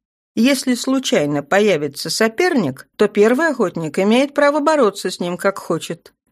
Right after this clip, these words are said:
Закон оправдывает все его поступки, если победа остаётся на его стороне. Закон оправдывает и все поступки второго, за исключением убийства.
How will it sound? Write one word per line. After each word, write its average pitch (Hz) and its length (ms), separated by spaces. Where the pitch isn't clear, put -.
Закон 160 460
оправдывает 165 720
все 226 340
его 190 220
поступки, 156 800
если 160 220
победа 160 420
остаётся 156 500
на 165 60
его 165 180
стороне. 165 540
Закон 247 420
оправдывает 269 720
и 220 160
все - 240
поступки 233 600
второго, 226 720
за 147 160
исключением 175 640
убийства. 208 580